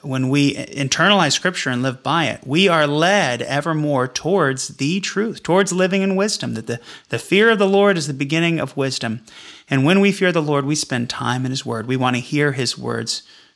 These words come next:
to us. And this is what Jesus' prayer is for his believers in that day and would be words of wisdom to live by today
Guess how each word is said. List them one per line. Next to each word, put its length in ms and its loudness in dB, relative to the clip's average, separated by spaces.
to 360 0
us. 480 -6
And 160 2
this 160 4
is 120 0
what 160 2
Jesus' 340 2
prayer 380 0
is 420 -6
for 180 0
his 200 2
believers 420 2
in 200 0
that 260 2
day 280 -10
and 180 2
would 200 2
be 280 2
words 460 2
of 80 0
wisdom 320 0
to 100 -4
live 300 -2
by 240 -6
today 480 -10